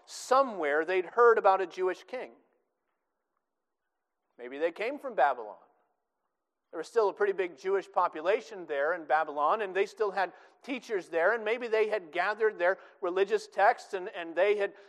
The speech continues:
engaged in a bit of syncretism, and they'll, they'll,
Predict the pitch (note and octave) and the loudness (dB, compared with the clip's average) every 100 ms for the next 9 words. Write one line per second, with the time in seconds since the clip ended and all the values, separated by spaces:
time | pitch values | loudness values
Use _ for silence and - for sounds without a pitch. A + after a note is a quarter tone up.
0 | - G#3 G3+ F3+ G3+ A3 F#3 G3+ F#3 G#3 | -8 -6 -4 0 2 2 -2 -4 0 2
1 | G3 - A3 G#3+ G#3+ A3 G3 A3+ A#3+ F#3+ | 0 -6 -6 -2 -2 0 -4 -4 -8 -8
2 | F3 F3 F3+ F3 F3+ | -4 0 0 2 0